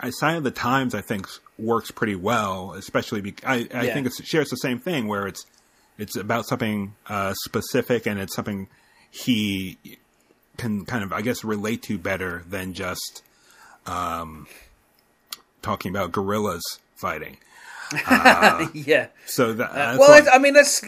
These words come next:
Speaker 2: let's start the, with the first verse, which
Speaker 1: Yeah.
Speaker 2: is the, you know, "One more card and it's twenty-two," which, uh, you know, is a, is a kind of nice little kind of blackjack reference
Speaker 1: Yeah.
Speaker 2: without saying it's a blackjack reference, you know, like,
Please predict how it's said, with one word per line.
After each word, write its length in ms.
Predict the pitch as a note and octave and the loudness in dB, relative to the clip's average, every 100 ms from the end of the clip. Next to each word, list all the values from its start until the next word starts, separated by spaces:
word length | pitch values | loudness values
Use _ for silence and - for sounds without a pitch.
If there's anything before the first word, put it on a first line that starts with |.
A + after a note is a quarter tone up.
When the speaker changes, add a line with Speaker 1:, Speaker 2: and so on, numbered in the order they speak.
| - | -4
Speaker 2:
let's 200 | A#3 A#3+ | -2 0
start 380 | - A3 G3+ F3+ | 2 6 6 4
the, 140 | F3 D#3+ | -2 -2
with 140 | E3+ | -2
the 60 | D3 | 0
first 300 | E3+ D3+ D#3+ | 0 0 2
verse, 260 | E3+ B2+ | 0 0
which 100 | B2 | -8
Speaker 1:
Yeah. 60 | A#2+ | -8
Speaker 2:
is 80 | B2+ | -6
the, 260 | C3 B2+ B2 | 0 0 0
you 100 | C3+ | -4
know, 120 | C3 A#2 | -6 -4
"One 260 | C3+ D3+ | -2 -2
more 220 | C#3+ C3+ | 2 0
card 320 | - B2+ B2+ B2+ | 0 0 0 0
and 100 | A#2+ | -6
it's 140 | - | -10
twenty-two," 480 | - A#2+ A2 A#2+ G2+ | -8 -8 -6 -8 -8
which, 240 | A#2+ - - - - | -8 -12 -20 -20 -14
uh, 60 | - - | -14 -6
you 140 | E3+ | -4
know, 60 | B2+ | -2
is 100 | C3 | -2
a, 140 | C3+ C#3 | -4 -6
is 200 | D3 C#3+ | -6 -2
a 80 | C3+ | -2
kind 260 | - D#3+ D3 | -2 -4 -4
of 80 | |
nice 300 | C#3 E3 F3 | -2 -2 -2
little 140 | C3+ C3 | -4 -6
kind 180 | D#3 B2+ | -4 -4
of 100 | G#2+ | -4
blackjack 480 | A#2 D3+ - A#2+ | -2 -2 -2 -6
reference 460 | A2 G#2 A2 G#2 - | -6 -10 -10 -12 -12
Speaker 1:
Yeah. 240 | F#2 F2+ G2+ | -8 -6 -4
Speaker 2:
without 320 | A#2+ C3 C3 | 0 2 0
saying 320 | - C3 A#2+ | -2 -2 -2
it's 140 | A2 | -6
a 20 | G#2 | -6
blackjack 460 | A2+ G2+ A2 - | -6 -6 -10 -8
reference, 360 | G#2+ G2 G#2 G#2 | -10 -10 -14 -10
you 80 | A2+ | -10
know, 140 | G#2 | -8
like, 320 | G#2+ G#2+ - | -10 -12 -16